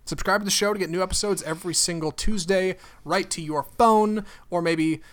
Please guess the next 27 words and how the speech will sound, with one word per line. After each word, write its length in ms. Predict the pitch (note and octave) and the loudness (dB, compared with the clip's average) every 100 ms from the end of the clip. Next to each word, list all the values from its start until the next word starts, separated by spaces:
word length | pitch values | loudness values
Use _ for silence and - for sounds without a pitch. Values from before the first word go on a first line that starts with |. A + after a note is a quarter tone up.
| - - - | -20 -20 -12
check 200 | - D#3+ | -6 -2
out 60 | D#3 | 2
a 60 | |
live 280 | C#3 D3+ E3+ | 4 6 4
stream. 360 | - F3+ F3 E3 | 2 2 2 2
We're 80 | |
kinda 160 | C#3 D3+ | 2 0
doing 200 | C#3 C3+ | 0 -2
that 180 | D3 C#3 | -2 -2
more 200 | C3+ C3+ | -4 -4
too. 560 | B2+ - C#3 C#3 C#3+ C#3 | -4 -6 -6 -6 -8 -8
Uh, 220 | D3 C#3+ | -2 -2
check 240 | C#3 - F#3 | 0 -2 0
us 160 | - | 2
out 240 | F3+ E3+ E3 | 6 6 6
on 240 | D3+ D3+ D#3 | 6 6 6
our 240 | C#3+ C#3+ | 6 6
website, 560 | C3 F3+ G3+ - G3+ G#3 | 6 4 4 4 4 6
off 200 | D3+ D3 | 2 2
script 320 | - D#3 - | -2 -6 -4
film 160 | D#3+ | -6
review 240 | D3+ B2+ C#3 | -6 -6 -4
dot 200 | C#3 - | -4 -6
com, 440 | - F#3 F#3+ G3 | -4 0 0 0
and 200 | D3+ D3+ | -2 -6
you 140 | C#3 D#3 | -8 -8
can 240 | E3 D#3 | -6 -6